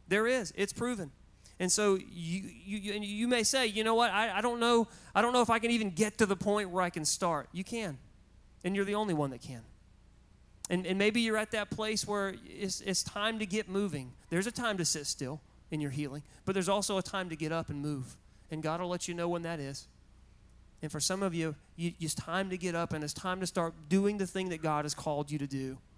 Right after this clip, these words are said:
Because his calling never changes. Whether we get depressed or not, his calling for our lives never, ever change. It's still the same.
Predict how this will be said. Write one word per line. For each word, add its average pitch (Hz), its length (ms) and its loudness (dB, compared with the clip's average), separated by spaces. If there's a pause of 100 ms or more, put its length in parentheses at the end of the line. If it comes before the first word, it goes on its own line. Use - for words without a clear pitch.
(460)
Because 170 240 -2
his 170 120 0
calling 240 380 0
never 151 200 0
changes. 156 460 -2
Whether 165 180 0
we 180 100 2
get 180 160 -2
depressed 185 420 -4
or 170 60 -4
not, 185 360 -4 (420)
his 196 140 2
calling 233 400 0
for 180 160 -2
our 156 100 4
lives 156 320 -4
never, 185 500 0 (240)
ever 190 220 -2
change. 202 480 -4
It's 147 80 0
still 240 200 0
the 220 100 -4
same. 175 420 -4